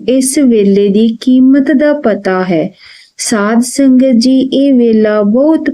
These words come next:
ਪਾਵਰਫੁੱਲ ਹੈ। ਇਸ ਵੇਲੇ ਦੀ ਜਿੰਨੀ ਤਾਰੀਫ ਕਰੀਏ, ਜਿੰਨੀ ਵਡਿਆਈ ਕਰੀਏ, ਘੱਟ ਹੈ। ਇਸ ਵੇਲੇ ਦੀ ਤਾਕਤ, ਇਸ ਵੇਲੇ ਦੀ ਕੀਮਤ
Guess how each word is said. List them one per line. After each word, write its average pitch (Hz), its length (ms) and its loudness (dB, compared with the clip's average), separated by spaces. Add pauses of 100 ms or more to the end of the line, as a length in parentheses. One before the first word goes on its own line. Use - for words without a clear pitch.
ਪਾਵਰਫੁੱਲ 202 720 0
ਹੈ। 190 280 0 (460)
ਇਸ 247 340 -2
ਵੇਲੇ 233 500 2
ਦੀ 226 220 2
ਜਿੰਨੀ 240 520 2 (140)
ਤਾਰੀਫ 202 420 0 (140)
ਕਰੀਏ, 202 520 0 (400)
ਜਿੰਨੀ 254 480 2
ਵਡਿਆਈ 214 760 2
ਕਰੀਏ, 190 460 0 (200)
ਘੱਟ 226 320 -2 (140)
ਹੈ। 185 140 -2 (440)
ਇਸ 226 320 -2
ਵੇਲੇ 226 520 2
ਦੀ 233 220 2 (120)
ਤਾਕਤ, 214 520 -4
ਇਸ 262 460 -2
ਵੇਲੇ 277 540 2
ਦੀ 269 220 2
ਕੀਮਤ 202 520 0